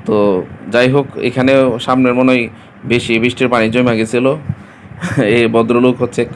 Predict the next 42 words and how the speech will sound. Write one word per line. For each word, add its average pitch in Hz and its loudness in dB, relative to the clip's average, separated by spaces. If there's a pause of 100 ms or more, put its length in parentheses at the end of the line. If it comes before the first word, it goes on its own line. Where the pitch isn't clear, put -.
(140)
প্যান্ট 113 0
এত 120 0
উপরে 120 0
তুলছে, 113 -4 (360)
আর 120 2
এই 156 4
লোক 165 2
বস্তা 151 2
নিয়ে 139 4 (340)
ব-, 127 4
দাম 127 4
কষাকষি 120 -2
করতেছে, 123 0 (360)
হ্যাঁ, 131 2
তিরিশ 123 -4
টাকা, 117 2
চল্লিশ 120 -2
টাকা, 113 2
চল্লিশ 117 -4
টাকা, 110 -2
বিশ 110 -6
টাকা 117 2
দিমু। 113 -2 (480)
আর 110 0 (160)
এদিক 113 -2
তো 123 0
হচ্ছে 117 0 (360)
সবাই 123 2
যাইতেছে, 107 -2
স্কুল 117 -6
ছাত্রীরাও 110 -2
যাইতেছে। 107 -4 (720)
তো 139 4
এই 135 4
যে 127 2
দেখেন, 123 0
আহ, 107 -2
ডাকতেছে 113 -2
আমাকে 107 -2
আমি 101 -2
যাওয়ার 104 2
জন্য, 107 -4